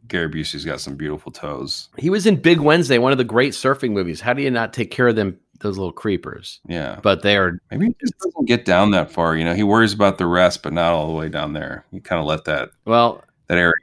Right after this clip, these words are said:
Speaker 1: go.
Speaker 2: I'll tell you what, close up, we get to see it.
Speaker 1: Did we see his toes? I, I must have blacked out.
Speaker 2: <laughs> It's, it's horrific.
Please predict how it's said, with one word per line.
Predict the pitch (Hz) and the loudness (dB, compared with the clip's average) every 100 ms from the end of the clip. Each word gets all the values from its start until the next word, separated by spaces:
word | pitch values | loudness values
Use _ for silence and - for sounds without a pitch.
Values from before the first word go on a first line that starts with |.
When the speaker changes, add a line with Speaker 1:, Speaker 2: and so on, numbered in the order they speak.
| - - | -8 -8
Speaker 1:
go. | 73 - - | -6 -6 -8
Speaker 2:
I'll | 107 | -6
tell | 131 | 0
you | 123 | 4
what, | 120 104 - _ _ | 4 4 0 _ _
close | - 113 98 | -4 -2 -2
up, | 85 - | -4 -6
we | 90 | -6
get | 92 | -6
to | 85 | -8
see | - 85 | -8 -8
it. | 69 - | -10 -6
Speaker 1:
Did | 107 | 0
we | 135 | 2
see | - 123 | 2 2
his | 101 | 2
toes? | - 101 120 92 | 0 2 2 2
I, | 92 | -2
I | - - - | -4 -16 -6
must | 104 - | -4 -4
have | - | -4
blacked | 71 78 | -4 -4
out. | 73 160 - - | -4 -2 -4 -6
Speaker 2:
<laughs> | - 587 494 508 440 539 466 494 - - - | -8 -8 -10 -16 -16 -12 -12 -12 -18 -12 -8
It's, | 98 - | -8 -6
it's | 110 - | -8 -6
horrific. | 107 104 90 - - | -2 0 -2 -8 -16